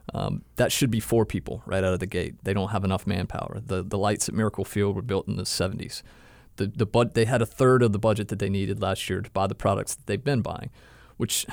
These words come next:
<laughs> ironically is, uh, sort of a good thing. Um, but th-, it comes down to, you know, what is the priority of how we're putting forward the result that we want, right? And, and the challenge is that because we don't have a, a,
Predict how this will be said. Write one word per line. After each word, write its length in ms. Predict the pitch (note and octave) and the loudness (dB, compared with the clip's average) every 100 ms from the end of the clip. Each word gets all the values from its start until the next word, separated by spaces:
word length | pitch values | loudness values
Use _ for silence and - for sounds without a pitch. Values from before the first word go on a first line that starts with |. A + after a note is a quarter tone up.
| - - | -10 -10
<laughs> 240 | - - | -10 -2
ironically 540 | G#2+ G#2+ A#2 G#2+ G#2 | 2 4 4 2 2
is, 180 | F#2+ - | 0 -2
uh, 280 | F#2 F#2+ F#2 - | -6 -8 -8 -10
sort 240 | - G#2 | -4 -4
of 140 | G2+ - | -4 -6
a 60 | G2+ | 0
good 240 | C#3+ C#3 | 2 2
thing. 280 | F#2+ F#2+ G#2+ | -2 -6 -6
Um, 400 | - A#2+ G2+ G2 - | -4 -2 0 0 -4
but 300 | - C3 - - - - - | 0 0 0 -12 -20 -12 -2
th-, 160 | C3 | 0
it 240 | C3 - - | 0 -2 -2
comes 280 | F3 D#3+ | 0 0
down 340 | A#2 B2 C#3+ C#3 | 2 2 2 0
to, 380 | - A2 G2 - - - | -2 -2 -4 -6 -14 -10
you 80 | - | -2
know, 180 | G#2 - - | -2 -2 -8
what 240 | - A#2 C#3 | -6 0 2
is 140 | B2+ | 2
the 80 | G#2+ | -4
priority 680 | - A2+ G#2 G#2+ G2 G2+ - - | -2 2 4 2 0 -4 -10 -6
of 180 | G#2 G2+ | -6 -6
how 220 | - A2+ | -2 2
we're 120 | A#2 | 2
putting 280 | A2 - A2 | 2 0 0
forward 560 | - G#2+ G#2 F#2+ F2 G#2 | -2 0 2 0 -2 -6
the 80 | G2 | -4
result 420 | G#2 G#2 G#2 - | -2 0 -2 -2
that 140 | F#2 | -8
we 100 | F#2 | -8
want, 380 | G2 A#2+ F#2+ - | -2 0 -2 -4
right? 280 | F#2+ G#2 - | -2 -2 -2
And, 160 | G#2+ G2+ - | -2 -2 -2
and 120 | G#2+ | -2
the 60 | |
challenge 640 | - - G3+ C#3+ G2 - - - - - - _ | 0 0 2 2 0 -4 -10 -20 -20 -20 -20 _
is 240 | C3 A#2+ A#2 | 0 2 0
that 200 | A2 - _ - - | -2 -2 _ -20 -10
because 380 | - B2+ E3+ F3 | -6 0 2 4
we 80 | D#3 | 2
don't 160 | C3 - | 0 0
have 200 | A2+ A2 | -2 -2
a, 120 | G2+ | -4
a, 160 | E2 | -4